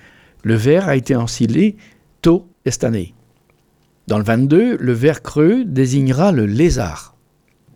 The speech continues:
La dirie imagée française, il en a eu des vertes et des pas mûres, pourra se dire en galop, il a huitonné et éclairé.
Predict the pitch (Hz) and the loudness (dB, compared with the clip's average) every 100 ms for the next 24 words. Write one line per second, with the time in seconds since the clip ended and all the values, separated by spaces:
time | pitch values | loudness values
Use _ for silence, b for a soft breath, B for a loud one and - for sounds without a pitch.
0 | b b b b b - 135 180 196 214 | b b b b b -2 -2 2 2 4
1 | 185 156 143 143 143 - 120 - 175 175 | 4 4 2 2 0 0 -6 -2 0 0
2 | 180 139 - B B B 127 147 147 139 | 0 -4 -10 B B B 0 2 2 2
3 | 143 147 117 120 110 131 131 - - 95 | 2 2 2 0 0 0 -2 -4 -6 -4
4 | - 92 127 185 175 - B B B 131 | -6 -4 -2 -2 -2 -6 B B B 0
5 | 147 135 147 131 131 107 107 151 214 233 | 2 0 0 0 0 0 0 4 4 2
6 | - 127 139 139 175 180 147 147 185 233 | -2 -2 0 2 0 0 -2 2 2 0
7 | - - 135 202 - 147 110 101 | -4 0 2 2 0 -2 -2 -4